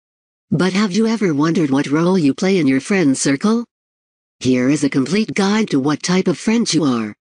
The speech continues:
according to your zodiac sign. Aries, March twenty-first, April nineteenth.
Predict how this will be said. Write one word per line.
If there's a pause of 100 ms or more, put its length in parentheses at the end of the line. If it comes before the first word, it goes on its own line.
(120)
according
to
your
zodiac
sign. (800)
Aries,
March
twenty-first,
April
nineteenth.